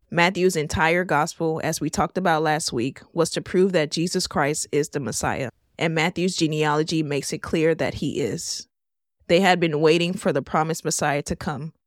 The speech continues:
but God kept his promise to them to bring a Savior into the world and bring them to an eternal place of rest. So how does this apply to us?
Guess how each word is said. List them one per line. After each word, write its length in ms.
but 140
God 220
kept 280
his 160
promise 380
to 120
them 240
to 140
bring 320
a 60
Savior 360
into 240
the 100
world 480
and 160
bring 260
them 140
to 220
an 160
eternal 400
place 300
of 120
rest. 440
So 200
how 180
does 200
this 160
apply 340
to 220
us? 400